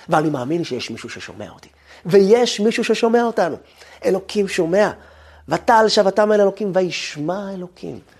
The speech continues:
אלוקים שומע. "גם אני שמעתי את נאקת בני ישראל, אשר מצרים מעבידים אותם." הוא רק חיכה להנחה, ואז לזעקה. גם אדם שיודע שהוא חולה,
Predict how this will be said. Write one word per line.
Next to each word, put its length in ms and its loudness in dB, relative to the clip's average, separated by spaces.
אלוקים 380 -4
שומע. 400 -2
"גם 180 0
אני 160 -2
שמעתי 760 0
את 200 -6
נאקת 500 -2
בני 180 4
ישראל, 580 4
אשר 280 4
מצרים 460 4
מעבידים 400 0
אותם." 180 -8
הוא 120 2
רק 140 0
חיכה 680 0
להנחה, 680 4
ואז 420 -2
לזעקה. 500 -10
גם 160 8
אדם 260 8
שיודע 480 8
שהוא 220 6
חולה, 280 6